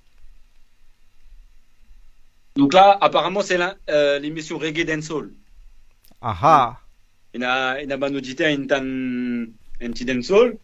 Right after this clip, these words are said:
Speaker 2: Ouais.
Speaker 1: Et là, mon, mon, un petit exclu, il prépare un petit, un petit, euh, E P,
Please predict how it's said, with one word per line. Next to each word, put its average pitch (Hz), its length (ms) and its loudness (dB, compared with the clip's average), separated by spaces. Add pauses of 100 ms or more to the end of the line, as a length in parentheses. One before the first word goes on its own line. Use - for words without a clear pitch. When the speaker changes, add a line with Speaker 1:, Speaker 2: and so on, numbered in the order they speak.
(120)
Speaker 2:
Ouais. 127 300 -4 (640)
Speaker 1:
Et 135 640 -2
là, 147 160 2
mon, 160 380 0
mon, 165 320 -4 (280)
un 175 100 -2
petit 180 220 -2
exclu, 208 540 2 (640)
il 147 80 4
prépare 156 380 4
un 156 140 0
petit, 151 720 -2 (720)
un 139 140 -8
petit, 139 340 -8
euh, 117 1500 -2 (220)
E 175 80 10
P, 202 320 6